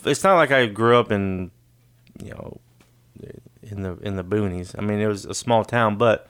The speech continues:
we were only fifteen minutes from the University of Illinois, you know, big, Big Ten school. So there was, there was a whole nother world kinda in that, you know, real close by. Pretty much everyone in that town I lived in commuted to work in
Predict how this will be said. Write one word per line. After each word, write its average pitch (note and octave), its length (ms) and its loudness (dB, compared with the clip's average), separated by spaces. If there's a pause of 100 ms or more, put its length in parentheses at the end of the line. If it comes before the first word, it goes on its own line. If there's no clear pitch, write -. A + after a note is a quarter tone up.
(400)
we B2 80 -2
were A#2 100 0
only A2+ 180 2
fifteen G#2+ 480 -6
minutes G#2 240 -4
from G2 240 -6
the G2 100 -8
University G2+ 480 -4
of F#2+ 100 -4
Illinois, F2+ 560 -4 (160)
you - 80 -12
know, F#2 60 -6
big, F#2 260 -6 (720)
Big G2+ 160 -10
Ten G2+ 200 -8
school. G2 540 -4
So G#2+ 160 -2
there G#2 100 0
was, G2+ 200 -6 (480)
there - 100 -20
was A#2+ 80 -6
a B2 40 -2
whole D#3 180 4
nother C3 220 4
world G#2+ 380 2
kinda F#2+ 260 -2
in F#2+ 160 -4
that, F#2+ 240 -4 (260)
you A2 140 -10
know, G2 200 -8 (140)
real G#2 160 -6
close F#2+ 320 -4
by. F#2+ 360 0 (560)
Pretty D3+ 180 2
much B2+ 160 2
everyone G#2 300 4
in F#2+ 60 -2
that F2 140 -4
town F#2+ 300 -2
I G2 60 -2
lived F#2 260 -6
in F#2 260 -4 (200)
commuted G#2 520 -6 (920)
to - 80 -10
work G#2 340 -2
in F#2 320 -12